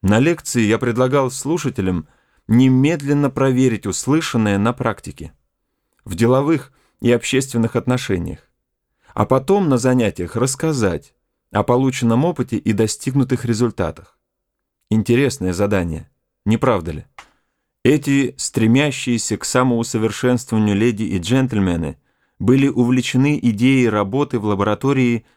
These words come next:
нового типа, в первой и единственной лаборатории человеческих отношений, которая когда-либо существовала на Земле. Эта книга была написана необычным образом.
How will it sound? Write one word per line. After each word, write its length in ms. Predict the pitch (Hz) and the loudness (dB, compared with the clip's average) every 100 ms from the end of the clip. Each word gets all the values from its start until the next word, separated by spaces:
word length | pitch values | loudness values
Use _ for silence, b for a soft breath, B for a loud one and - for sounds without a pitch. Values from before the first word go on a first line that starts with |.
| b | b
нового 460 | 98 113 123 110 110 | 0 2 2 -2 -6
типа, 480 | - 110 - 80 _ _ _ _ _ | -4 -4 -4 -10 _ _ _ _ _
в 220 | _ _ - | _ _ -8
первой 500 | - 135 147 92 76 _ _ _ _ _ | 0 2 2 -2 -6 _ _ _ _ _
и 80 | 110 | 2
единственной 800 | 110 95 123 165 131 - 110 104 | 2 2 0 0 -2 -2 0 0
лаборатории 840 | 98 95 95 - 143 127 107 95 _ _ | 0 0 -2 -2 0 0 -2 -6 _ _
человеческих 840 | - 123 107 101 120 - - 104 - | -6 0 2 2 0 -4 -14 -12 -10
отношений, 680 | - 92 - 95 98 80 - _ _ _ _ _ | -4 -4 -2 -2 -2 -4 -10 _ _ _ _ _
которая 360 | - 151 117 113 | -4 0 2 2
когда-либо 640 | 101 107 113 139 127 101 | 0 -2 0 0 0 0
существовала 720 | 92 - 95 92 98 92 101 95 | -4 -6 -8 -6 -2 -2 -2 -2
на 120 | 92 | -2
Земле. 400 | 85 87 82 76 _ _ _ _ _ _ _ _ - | -4 -4 -4 -8 _ _ _ _ _ _ _ _ -4
Эта 180 | 117 127 | 0 0
книга 360 | 131 165 131 | 0 0 0
была 240 | 104 107 120 | 0 0 0
написана 640 | 117 135 131 123 120 113 _ _ _ - | -2 -2 -2 0 0 0 _ _ _ 0
необычным 680 | 113 123 120 139 - 95 | 2 2 0 -2 -2 -2
образом. 480 | 90 82 82 - 78 | -2 -4 -8 -10 -14